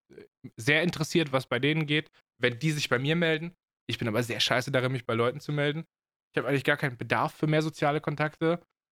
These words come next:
und kann da jetzt nur für mich sprechen, so, dass die Closure ist das, wonach ich suche, so.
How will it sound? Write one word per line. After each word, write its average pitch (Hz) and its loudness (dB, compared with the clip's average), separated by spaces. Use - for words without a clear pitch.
und 127 -2
kann 143 0
da 165 4
jetzt 156 0
nur 156 2
für 160 2
mich 180 2
sprechen, 156 0
so, 143 2
dass 127 -4
die - -12
Closure 156 4
ist 135 -4
das, 147 0
wonach 135 0
ich 127 -8
suche, 135 0
so. 123 0